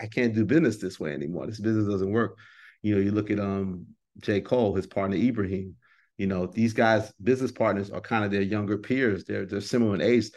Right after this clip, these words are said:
They're not these old industry executives. You know what I mean? They're, they're young dudes like these artists. They're Oliver's with Drake, or Future the Prince, and they're, they're, they're, they're not playing these old industry games. You know, they, they believe in accessibility. They believe in, like,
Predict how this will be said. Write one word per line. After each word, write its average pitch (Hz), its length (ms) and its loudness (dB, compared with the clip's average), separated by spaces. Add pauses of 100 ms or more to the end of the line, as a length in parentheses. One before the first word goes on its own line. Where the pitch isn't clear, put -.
(240)
They're 110 80 2
not 117 200 4
these 117 200 4
old 117 240 2
industry 110 340 2
executives. 92 640 -4
You 98 80 -4
know 98 60 -2
what 98 100 0
I 101 40 2
mean? 107 200 2
They're, 104 200 0
they're 107 180 0
young 107 280 0
dudes 104 280 0
like 104 160 -4
these 101 160 -6
artists. 95 440 0 (140)
They're 101 200 -8 (360)
Oliver's 110 760 2
with 101 180 -4
Drake, 92 360 -2
or 95 80 -8
Future 107 300 -6
the 101 80 -2
Prince, - 480 -2
and 95 100 -2
they're, 95 80 -4
they're, 101 360 -4 (100)
they're, 104 160 0
they're 113 160 0
not 120 200 -2
playing 135 280 0
these 101 240 0
old 110 240 0
industry 104 380 -2
games. 92 460 -8
You 104 80 -8
know, 98 140 -4
they, 104 140 -2
they 104 220 -4
believe 107 340 -2
in 101 80 -4
accessibility. 104 760 -4
They 82 60 -6
believe 104 280 -6
in, 98 140 -6
like, - 240 -14